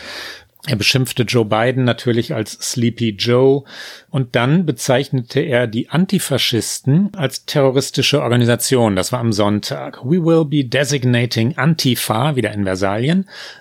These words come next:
"as a terrorist organization." Was, ja, was soll man sagen, politische Hilflosigkeit deshalb ausdrückt,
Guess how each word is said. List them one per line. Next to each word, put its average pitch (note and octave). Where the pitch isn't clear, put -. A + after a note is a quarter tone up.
"as A#2+
a C#3
terrorist A#2+
organization." A#2
Was, C#3+
ja, F#3
was E3+
soll E3+
man F3
sagen, F3
politische D#3+
Hilflosigkeit B2
deshalb E3
ausdrückt, -